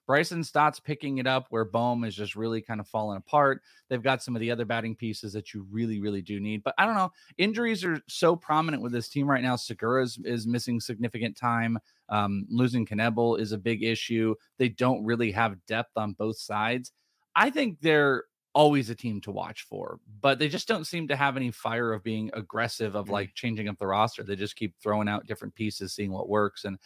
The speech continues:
Speaker 1: I'd like to see them be aggressive in the market, but yeah, sure. I mean, they obviously have a fire lit under them. Kyle Schwarber's doing it,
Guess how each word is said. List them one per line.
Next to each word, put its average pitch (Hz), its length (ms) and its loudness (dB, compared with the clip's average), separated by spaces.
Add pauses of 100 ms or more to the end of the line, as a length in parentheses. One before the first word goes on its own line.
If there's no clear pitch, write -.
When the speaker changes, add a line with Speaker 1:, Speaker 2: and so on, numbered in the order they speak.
(180)
Speaker 1:
I'd 160 80 8
like 190 140 6
to 151 100 0
see 151 140 0
them 135 120 0
be 117 120 2
aggressive 107 420 0
in 98 60 -6
the 98 60 -6
market, 104 460 -2
but 98 180 -4 (260)
yeah, 208 220 0
sure. 185 260 -2
I 127 100 0
mean, 135 220 2 (220)
they 131 80 4
obviously 135 340 4
have 131 100 2
a 117 40 -6
fire 127 280 2
lit 113 140 -2
under 110 180 -2
them. 110 180 -2
Kyle 117 220 2
Schwarber's 110 420 -2
doing 113 280 -2
it, 120 120 -4